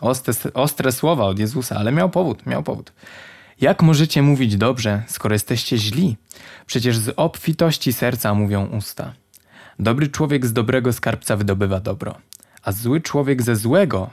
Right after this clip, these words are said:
wydobywa zło. Mówię wam natomiast, z każdego bezużytecznego słowa, które ludzie wypowiedzą, zdadzą sprawę w dniu sądu.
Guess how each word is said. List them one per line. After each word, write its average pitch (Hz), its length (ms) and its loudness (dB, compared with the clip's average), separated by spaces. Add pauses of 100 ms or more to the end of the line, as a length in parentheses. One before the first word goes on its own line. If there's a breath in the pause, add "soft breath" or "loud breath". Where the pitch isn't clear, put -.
wydobywa 104 540 0
zło. 101 360 -6 (600 loud breath)
Mówię 131 300 2
wam 98 200 2
natomiast, - 580 -6 (100)
z - 120 -14
każdego 123 440 0
bezużytecznego 139 840 0
słowa, 127 340 -2
które 113 280 0
ludzie 120 300 2
wypowiedzą, 120 640 -2 (480 soft breath)
zdadzą 110 420 2
sprawę 104 380 -2
w 95 40 -2
dniu 98 180 -4
sądu. 104 400 -8